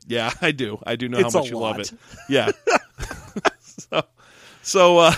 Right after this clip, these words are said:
Speaker 1: so that's what he's up to. And, uh, meanwhile, I believe Jaina and Jacen had, uh, just been put back in bed after a day of frolic and romping brought to them by, by, uh,
Speaker 2: The
Speaker 1: Gant,
Speaker 2: weird
Speaker 1: the,
Speaker 2: chef.
Speaker 1: the Vubig.
Speaker 2: Yeah.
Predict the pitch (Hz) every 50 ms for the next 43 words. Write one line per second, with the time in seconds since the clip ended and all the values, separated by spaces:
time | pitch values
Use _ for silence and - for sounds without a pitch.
0 | - - - - - _ - _ _ _ _ - - 160 175 220 240 - 175 156
1 | 208 285 330 185 160 147 131 - - 143 147 165 175 _ - - _ _ _ -
2 | 160 180 185 185 190 185 185 185 180 185 180 180 208 220 214 214 214 208 202 202
3 | 185 165 165 147 165 156 151 175 190 202 202 190 160 127 - - 151 151 170 220
4 | 254 254 247 240 226 220 175 170 160 143 113 107 135 151 262 262 - 170 135 143
5 | 151 131 151 147 147 143 143 143 147 143 143 143 139 135 139 - _ _ _ _
6 | _ _ _ _ _ _ _ - 120 156 202 - - 214 175 - - 190 208 143
7 | 131 175 175 196 208 - 190 160 135 107 156 202 262 196 156 147 165 - 147 156
8 | 160 - - 175 156 147 131 131 117 - 180 214 247 262 254 240 226 208 - -
9 | 170 170 180 208 233 226 - 226 214 208 190 196 190 185 175 196 190 185 190 -
10 | _ _ _ _ _ - 170 175 180 170 - 170 175 180 175 160 160 160 156 156
11 | 151 147 147 139 - - 139 151 147 139 131 131 127 120 120 113 110 110 107 110
12 | 107 120 123 117 - 143 143 165 175 165 170 160 135 135 131 143 117 110 135 151
13 | 143 127 123 127 160 175 170 131 127 117 98 95 131 117 _ - 139 131 120 117
14 | 107